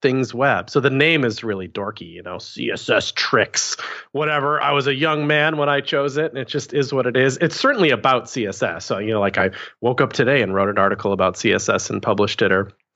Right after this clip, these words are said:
uh, a couple of them, <laughs> actually. And, uh, and so that's what it is. It's just, you know, you, you, maybe you land on it in Google search results and stuff. Maybe you're a subscriber 'cause you just like hearing about what's new on the web, what's new in C S S and stuff, but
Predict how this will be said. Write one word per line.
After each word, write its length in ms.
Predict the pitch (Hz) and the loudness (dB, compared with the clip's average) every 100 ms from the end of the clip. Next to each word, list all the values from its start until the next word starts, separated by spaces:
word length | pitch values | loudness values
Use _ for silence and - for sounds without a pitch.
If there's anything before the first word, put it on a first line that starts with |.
| - | -6
uh, 180 | 113 104 | 0 2
a 60 | 113 | 2
couple 360 | 120 143 120 | 0 2 2
of 140 | 95 98 | 2 0
them, 240 | 98 90 - | -2 -2 0
<laughs> 40 | |
actually. 580 | 117 - - 110 135 113 - - - - - | 0 2 2 4 2 0 -8 -10 -10 -14 -8
And, 320 | - 123 113 | -2 0 2
uh, 260 | 113 110 110 | 2 2 2
and 180 | 131 120 | 0 0
so 140 | 117 160 | 0 0
that's 240 | 185 185 | 0 0
what 100 | 165 | 0
it 80 | 165 | 2
is. 240 | 131 95 | 0 -2
It's 160 | 101 - | -8 -8
just, 240 | 123 110 - - | -6 -8 -10 -6
you 120 | 110 | -2
know, 60 | |
you, 300 | 95 104 104 - _ _ | -2 0 -2 -4 _ _
you, 160 | 131 113 110 | 2 4 2
maybe 340 | 139 123 120 120 | 0 2 2 2
you 120 | 113 | 2
land 280 | 117 117 117 | 4 4 4
on 140 | 117 | 2
it 100 | 107 | 2
in 100 | 120 | 0
Google 280 | 117 110 110 | -2 0 0
search 300 | - 113 - | 2 0 0
results 280 | 110 110 107 | 0 0 0
and 80 | 107 | 0
stuff. 220 | 117 110 | 0 2
Maybe 220 | 117 110 | 2 2
you're 100 | 107 | 2
a 60 | 107 | 0
subscriber 680 | 113 104 - 101 107 110 | -2 -4 0 2 2 2
'cause 220 | 107 113 107 | 0 -2 -2
you 80 | |
just 220 | 104 104 101 | -4 -4 0
like 360 | 98 104 - - - - | 2 2 -4 -12 -12 -12
hearing 460 | - - 107 107 107 | -6 -2 0 2 0
about 500 | 101 107 104 104 - | 2 2 2 0 -4
what's 340 | 113 113 - | -2 -2 0
new 300 | 113 113 117 | 0 2 2
on 160 | 113 110 | 2 2
the 80 | 110 | 0
web, 320 | 113 113 113 | 2 0 0
what's 200 | 113 123 | -2 0
new 180 | 113 113 | 0 0
in 100 | 107 | 0
C 200 | - 110 | 2 2
S 140 | 110 | 4
S 140 | 113 | 0
and 80 | - | 0
stuff, 220 | - 113 | -2 0
but 180 | 117 117 | 0 -2